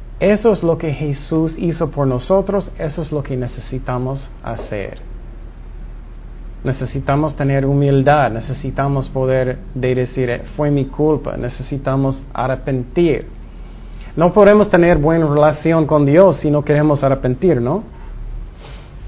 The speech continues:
Si estoy diciendo, "Señor, perdóname, perdóname, perdóname", y nunca quiero cambiar, ¿puedo tener una buena relación con Dios?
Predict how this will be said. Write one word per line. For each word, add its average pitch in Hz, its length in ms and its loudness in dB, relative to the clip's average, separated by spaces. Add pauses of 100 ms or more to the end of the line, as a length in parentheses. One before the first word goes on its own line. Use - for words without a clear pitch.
(260)
Si 180 60 6
estoy 180 280 6
diciendo, 190 420 6
"Señor, 247 340 4
perdóname, 226 560 8
perdóname, 214 560 6
perdóname", 208 600 6
y 151 240 2
nunca 202 340 6
quiero 190 300 6
cambiar, 170 540 4
¿puedo 220 280 2
tener 226 320 2
una 214 120 4
buena 208 240 4
relación 190 520 2
con 190 200 2
Dios? 220 380 2